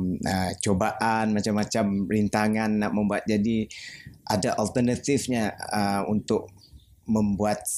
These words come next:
ah, secara lebih cepat lah. Ada alternatif, ada, ah, teknik yang kira shortcut lah dapat untuk membuat secara cepat.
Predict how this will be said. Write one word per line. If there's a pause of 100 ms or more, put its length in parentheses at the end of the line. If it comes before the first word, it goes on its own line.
(140)
ah,
secara (560)
lebih
cepat
lah. (720)
Ada
alternatif,
ada, (320)
ah, (160)
teknik
yang (800)
kira
shortcut
lah (640)
dapat (640)
untuk
membuat
secara (640)
cepat.